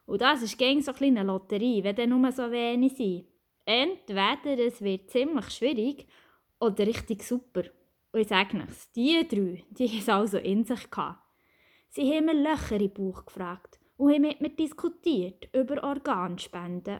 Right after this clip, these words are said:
und Sterbehilfe oder, oder über, wie viel denn so eine Beerdigung eigentlich kostet.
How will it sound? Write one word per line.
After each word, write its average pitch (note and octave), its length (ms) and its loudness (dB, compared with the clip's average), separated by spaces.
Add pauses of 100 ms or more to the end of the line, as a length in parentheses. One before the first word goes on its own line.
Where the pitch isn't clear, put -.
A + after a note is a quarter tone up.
und D#4+ 260 0
Sterbehilfe G3 960 -4 (500)
oder, B3 300 4
oder A#3+ 180 2
über, C4 300 0
wie A3+ 120 -2
viel C4 220 4
denn C4+ 120 -2
so C4 120 -4
eine G#3+ 160 0
Beerdigung A3+ 800 -2
eigentlich G3+ 400 -2
kostet. C4+ 600 -6